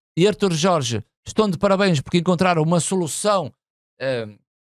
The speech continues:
defensiva, eh, eh, para que o Sporting não pudesse marcar, e com alguma felicidade isso foi acontecendo, e numa saída acabou por fazer o golo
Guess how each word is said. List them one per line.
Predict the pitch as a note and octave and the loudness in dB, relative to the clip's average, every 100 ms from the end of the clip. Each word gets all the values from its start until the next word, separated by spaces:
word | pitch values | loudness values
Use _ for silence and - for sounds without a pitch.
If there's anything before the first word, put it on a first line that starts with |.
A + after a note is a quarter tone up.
| _ _ - | _ _ -6
defensiva, | A#2+ G3+ F#3+ F3 - G#3 D#3 A2+ - - | 0 0 2 0 0 0 2 0 -2 -8
eh, | A2+ | -6
eh, | B2+ B2 A2+ - | -2 -2 -2 0
para | G3+ F#3+ D#3 | 0 2 -2
que | - | -4
o | D3 | -6
Sporting | - E3 C#3 A#2 | -2 -2 0 0
não | A2+ C3+ | 0 0
pudesse | B2 B2+ B2 G#2+ G2+ | 0 0 0 -2 -2
marcar, | C3 - F3 F4+ | -2 2 0 0
e | - | -4
com | C#3+ | -2
alguma | C3+ C3 C#3 | 0 0 0
felicidade | B2+ C#3 B2 C3 C3+ A#2 G#2+ | 0 -2 -2 2 2 2 -2
isso | - | -4
foi | - A#2+ G#2+ - _ | -2 0 0 -4 _
acontecendo, | - - B2+ C3+ - F#3 G#3+ C#4 _ _ _ | -8 -2 -2 0 0 0 0 -6 _ _ _
e | A#3+ | 0
numa | A#3 A3+ | 2 0
saída | - A3 G3 G3 F#3+ _ _ | 0 2 2 0 -4 _ _
acabou | F3 - E3+ F3+ | -4 0 0 0
por | C#3 | 0
fazer | F3+ D#3+ E3 | 0 2 2
o | |
golo | B2 C3+ C#3 | 2 2 0